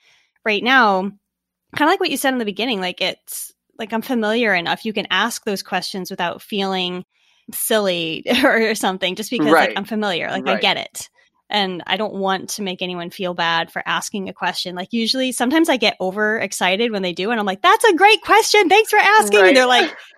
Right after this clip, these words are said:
Speaker 1: "Oh my gosh." <laughs>
Speaker 2: Right, right.
Speaker 1: Like, "Sorry, got excited." <laughs>
Speaker 2: Well, that's all I really have for mentorship, and I feel like you use and abuse it on this podcast because so many people need
Speaker 1: <laughs>
Speaker 2: to learn about it,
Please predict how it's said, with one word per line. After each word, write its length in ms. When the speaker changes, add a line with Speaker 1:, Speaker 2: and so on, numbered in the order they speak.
Speaker 1:
"Oh 120
my 100
gosh." 460
<laughs> 1120
Speaker 2:
Right, 460
right. 420
Speaker 1:
Like, 220
"Sorry, 300
got 180
excited." 340
<laughs> 400
Speaker 2:
Well, 140
that's 240
all 140
I 60
really 220
have 200
for 100
mentorship, 600
and 80
I 80
feel 160
like 160
you 100
use 320
and 80
abuse 320
it 200
on 120
this 160
podcast 720
because 260
so 140
many 220
people 240
need 160
Speaker 1:
<laughs> 20
Speaker 2:
to 140
learn 200
about 380
it, 200